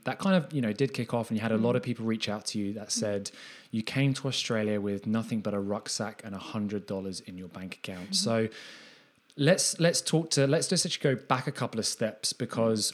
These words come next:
Speaker 1: we met just before you came out to
Speaker 2: <laughs>
Speaker 1: Australia. So talk about how we met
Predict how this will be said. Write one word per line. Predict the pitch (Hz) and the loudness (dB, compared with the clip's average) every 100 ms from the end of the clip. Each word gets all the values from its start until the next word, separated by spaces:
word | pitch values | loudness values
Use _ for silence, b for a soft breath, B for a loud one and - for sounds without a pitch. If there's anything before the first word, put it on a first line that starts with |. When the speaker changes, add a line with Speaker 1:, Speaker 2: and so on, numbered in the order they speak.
| - | -6
Speaker 1:
we | 113 117 156 180 | -4 2 6 8
met | 151 139 107 117 - - - _ _ _ _ _ - | 6 6 2 -2 -6 -6 -8 _ _ _ _ _ -2
just | 139 120 - | 0 2 0
before | 120 - 120 113 | -4 -2 -2 0
you | 107 | 0
came | - 113 113 | -2 2 4
out | 160 - | 4 2
to | 247 | 0
Speaker 2:
<laughs> | 262 | 0
Speaker 1:
Australia. | - 113 101 95 90 | -2 0 0 -2 -2
So | - - 123 123 110 B B - | -2 2 2 2 0 B B -8
talk | - 170 190 | 0 2 2
about | 160 143 123 120 - B B - | 4 4 4 -2 -12 B B -12
how | - 147 147 | -2 4 4
we | 139 139 131 | 6 4 4
met | 120 117 110 - | 4 2 0 -4